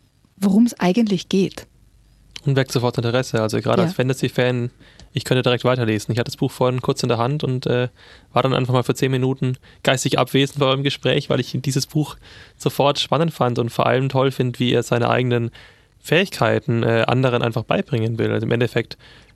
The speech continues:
Speaker 2: äh, schafft er sich damit sozusagen neue Konkurrenz, aber er, er scheut es nicht, weil er sagt,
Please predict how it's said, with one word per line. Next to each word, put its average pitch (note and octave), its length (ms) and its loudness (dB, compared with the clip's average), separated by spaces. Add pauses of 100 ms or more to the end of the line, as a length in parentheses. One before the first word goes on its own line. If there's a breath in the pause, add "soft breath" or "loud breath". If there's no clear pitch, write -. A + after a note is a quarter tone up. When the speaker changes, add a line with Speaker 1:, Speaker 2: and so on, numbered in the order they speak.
(100)
Speaker 2:
äh, - 140 -2
schafft - 280 0
er C3 60 4
sich A#2+ 80 0
damit A#2 180 2
sozusagen A#2 400 0
neue A#2 140 2
Konkurrenz, B2 580 -2
aber A2+ 200 0
er, A#2 260 0
er B2+ 100 0
scheut D#3 240 -2
es C#3 140 -4
nicht, C#3+ 340 -4
weil A#2 180 0
er A#2+ 120 -2
sagt, - 300 -4